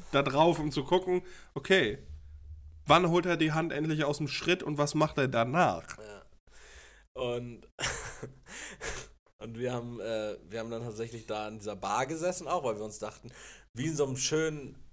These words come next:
Speaker 2: alten amerikanischen, wie bei Top Gun, wie bei Top Gun Maverick, sitzen wir so an einer, an einer Bar, bestellen uns unsere Biere an dem Zapfhahn, an der Bierzapfanlage mit vierundzwanzig verschiedenen Zapfhähnen,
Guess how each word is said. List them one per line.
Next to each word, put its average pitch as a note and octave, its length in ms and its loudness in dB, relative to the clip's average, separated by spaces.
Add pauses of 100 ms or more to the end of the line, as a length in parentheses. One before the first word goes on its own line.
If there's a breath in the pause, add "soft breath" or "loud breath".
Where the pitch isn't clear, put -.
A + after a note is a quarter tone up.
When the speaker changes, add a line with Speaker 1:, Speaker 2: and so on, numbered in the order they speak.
(260)
Speaker 2:
alten C3 380 0
amerikanischen, B2+ 720 -4
wie F#3 80 -2
bei F#3+ 140 8
Top - 360 -2
Gun, F#2 260 -2 (260 loud breath)
wie A2+ 80 -6
bei C#3 100 2
Top D#3+ 240 -2
Gun A#2+ 220 0
Maverick, A2+ 420 -2
sitzen B2+ 320 -4
wir A#2 100 2
so A2+ 120 0
an G#2+ 140 0
einer, G#2 140 -4
an G#2+ 120 -8
einer G2+ 100 -4
Bar, B2 480 0 (220 loud breath)
bestellen C3+ 260 -2
uns B2+ 100 -4
unsere A#2 200 -6
Biere D#3 480 -2 (160 loud breath)
an A2+ 100 -10
dem A#2+ 180 -4
Zapfhahn, D3+ 640 0
an A2+ 120 -4
der A#2 100 0
Bierzapfanlage C3 720 -2
mit A2+ 100 -6
vierundzwanzig E3+ 680 0
verschiedenen C#3 760 -6
Zapfhähnen, F#3 800 -4